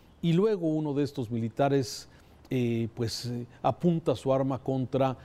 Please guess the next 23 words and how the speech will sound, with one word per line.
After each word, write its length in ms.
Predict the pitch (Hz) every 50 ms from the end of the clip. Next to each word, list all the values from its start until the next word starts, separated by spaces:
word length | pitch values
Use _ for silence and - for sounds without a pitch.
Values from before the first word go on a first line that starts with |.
| - - - - -
los, 520 | - 120 123 127 131 139 139 135 123 - -
eh, 100 | - 156
integrantes 1080 | 123 117 117 117 113 - - 113 110 123 131 135 131 123 110 - 127 120 110 - - -
de, 580 | - 120 117 113 113 113 107 120 120 120 117 135 -
o 100 | 131 131
los, 340 | 127 123 120 - - - 135
eh, 200 | 135 123 123 113 -
tripulantes 760 | - 170 135 - 151 151 147 175 180 151 120 - 123 107 95
de 120 | 104 117 120
esta 240 | 107 - - 127 104
camioneta. 760 | - - 107 98 101 101 95 90 92 90 - - 101 - - - - - - - - - - -
Y 120 | - 156 220
esto, 400 | 240 - - - - 208 220 214 - - - - - -
bueno, 200 | 113 131 131 120
pues 160 | 110 120 101
lógicamente 960 | 117 135 117 - 120 107 - 107 98 107 117 120 120 117 - 131 123 120 113 - - - - - - - -
habla 380 | 143 139 139 123 127 131 135
de 120 | 123 117 117
los 180 | 117 113 104 -
cinco, 580 | - 185 214 214 196 - - 151 147 147 147 147 - - - - - - - _ - -
eh, 420 | - 120 117 110 110 110 110 117 - -
hombres 480 | 139 135 135 135 131 123 117 101 -
muertos 680 | 127 135 147 165 160 160 160 - 185 175 - - - -